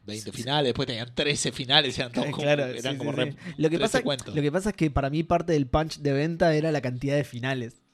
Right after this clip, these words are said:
Speaker 2: Entonces,
Speaker 1: Sí, pero,
Speaker 2: era,
Speaker 1: pero como
Speaker 2: era,
Speaker 1: vos,
Speaker 2: era un
Speaker 1: iba,
Speaker 2: balance
Speaker 1: iba
Speaker 2: muy,
Speaker 1: al, al
Speaker 2: <laughs> muy
Speaker 1: principio,
Speaker 2: fino,
Speaker 1: al
Speaker 2: boludo.
Speaker 1: principio sí, después se fue como achicando.
Speaker 2: Ah, puede ser, puede ser, porque
Speaker 1: O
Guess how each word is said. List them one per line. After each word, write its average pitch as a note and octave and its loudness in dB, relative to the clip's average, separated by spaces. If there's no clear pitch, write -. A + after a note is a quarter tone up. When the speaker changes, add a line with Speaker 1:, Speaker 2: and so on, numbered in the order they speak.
Speaker 2:
Entonces, C#3+ -4
Speaker 1:
Sí, - 0
pero, D#3+ 2
Speaker 2:
era, D3+ -2
Speaker 1:
pero E3+ 6
como F3+ 6
Speaker 2:
era, F#3+ 10
Speaker 1:
vos, F3 8
Speaker 2:
era F3 8
un F#3+ 6
Speaker 1:
iba, F3 10
Speaker 2:
balance F3+ 8
Speaker 1:
iba C#3 8
Speaker 2:
muy, F3+ 8
Speaker 1:
al, G#2+ 8
al C#3+ 2
Speaker 2:
<laughs> - -
muy G3+ 0
Speaker 1:
principio, E3+ 2
Speaker 2:
fino, D3 4
Speaker 1:
al C#3 2
Speaker 2:
boludo. - 0
Speaker 1:
principio C3+ 2
sí, D3+ 0
después B2 0
se A2+ 0
fue A2+ -4
como G2+ -6
achicando. G2+ -12
Speaker 2:
Ah, B2 -6
puede B2+ -2
ser, B2 -6
puede B2 -6
ser, B2+ -8
porque B2 -6
Speaker 1:
O - -2